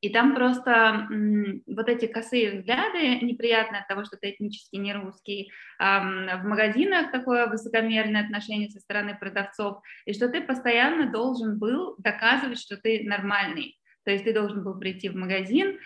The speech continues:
ам, и говорить очень-очень вежливо, чтобы они видели, что ты хорошо говоришь по-русски, что ты хорошо одет, что ты соответствуешь всем, а, стандартам и так далее. То есть ты не хотел чувствовать себя вторым сортом. И, наверное, после начала войны, когда стали писать о так называемой русофобии в Европе, я,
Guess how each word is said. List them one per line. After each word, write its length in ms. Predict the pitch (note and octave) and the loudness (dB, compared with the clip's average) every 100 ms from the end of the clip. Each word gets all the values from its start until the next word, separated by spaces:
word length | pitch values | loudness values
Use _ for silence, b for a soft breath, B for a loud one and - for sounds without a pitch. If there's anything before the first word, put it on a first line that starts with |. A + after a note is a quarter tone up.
| B B | B B
ам, 520 | F#3+ F#3+ F#3+ F#3 F3+ | 6 6 6 4 0
и 160 | F#3 F#3+ | -4 -4
говорить 380 | F#3+ G3 B3 - | 0 2 0 2
очень-очень 640 | A3 G#3 G#3 F#3 - F3+ | 4 4 2 -4 -6 -2
вежливо, 500 | F#3 B3 A#3 A3+ G#3 | 2 4 4 2 0
чтобы 240 | G#3 F#3 F3 | -4 -4 -4
они 160 | F3+ | -2
видели, 420 | F#3 G#3+ G#3+ G#3 G3+ | -2 0 0 0 -2
что 120 | - | -6
ты 140 | - | -14
хорошо 340 | - F3 - F3+ | -14 -14 -10 -6
говоришь 320 | F3+ F3+ - | -4 -6 -6
по-русски, 460 | D3+ F3+ A3 - | -6 -4 -6 -10
что 120 | G3+ - | -16 -12
ты 120 | G3+ | -10
хорошо 340 | G3+ F#3 - F#3 | -8 -10 -8 -8
одет, 360 | C3 E3 G#3 | -4 -2 -2
что 200 | - - | -4 -16
ты 120 | F#3+ | -14
соответствуешь 680 | F#3 E3+ E3+ F3+ F3+ - F3+ | -10 -8 -8 -10 -10 -14 -16
всем, 420 | - - F#3 F#3 B B B | -12 -4 -4 -4 B B B
а, 220 | E3+ E3 | 2 2
стандартам 800 | E3+ G#3 G3 G#3+ A3+ A3+ G#3 G3 | 2 0 6 6 6 4 0 0
и 120 | - G#3 | -2 0
так 160 | G3 | 2
далее. 260 | F#3+ G3 F3+ | 4 4 4
То 120 | F3+ | 0
есть 160 | F#3+ - | -4 0
ты 100 | B3 | -2
не 120 | A#3+ | 0
хотел 360 | G#3 - A3+ A3+ | -2 2 2 2
чувствовать 400 | A3+ G#3+ F#3+ - | -4 -6 -8 -4
себя 200 | F#3+ F#3 | 0 0
вторым 360 | - F3+ G3 | 0 -4 -4
сортом. 500 | - G3 F#3 D#3 D3+ B B | -4 -4 -4 -4 -6 B B
И, 80 | F3+ | -4
наверное, 500 | G3 G3+ C4+ E4 A#3 | 2 4 6 4 2
после 240 | A3 A3 G3+ | 0 -2 -2
начала 460 | F#3+ - G3+ G3 | -2 0 0 2
войны, 320 | F#3+ F#3+ B3 | 0 0 0
когда 240 | D4+ A3+ G#3 | 0 0 -2
стали 260 | G#3+ G3+ | -2 -2
писать 380 | F#3 F#3 G3 F#3 | -4 -6 -4 -4
о 80 | F#3 | -4
так 160 | F#3+ F#3+ | -4 -4
называемой 560 | F#3 F#3 F#3+ F#3 F#3 | -8 -6 0 0 0
русофобии 560 | F3+ - F3+ G3+ F#3+ F3 | -6 -10 -12 -8 -6 -6
в 60 | F3 | -6
Европе, 500 | E3+ G#3 C#4 - G#3 | -6 -2 -2 0 0
я, 220 | G3 | 0